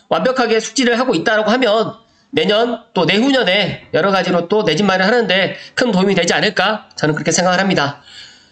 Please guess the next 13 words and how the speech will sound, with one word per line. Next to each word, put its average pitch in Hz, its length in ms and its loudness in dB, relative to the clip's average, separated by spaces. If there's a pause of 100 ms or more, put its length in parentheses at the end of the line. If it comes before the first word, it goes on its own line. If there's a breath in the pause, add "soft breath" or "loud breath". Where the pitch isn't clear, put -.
(120 loud breath)
아무튼 240 280 2
오늘도, 226 800 2
어, 170 300 2
크리스마스 240 520 0
이브, 202 380 0
성탄 233 440 0
전날인데, 175 800 0 (320)
어, 143 300 0
감사 190 220 0
스마일은, 190 580 0
어, 143 160 0
일을 180 260 2
합니다. 180 460 -2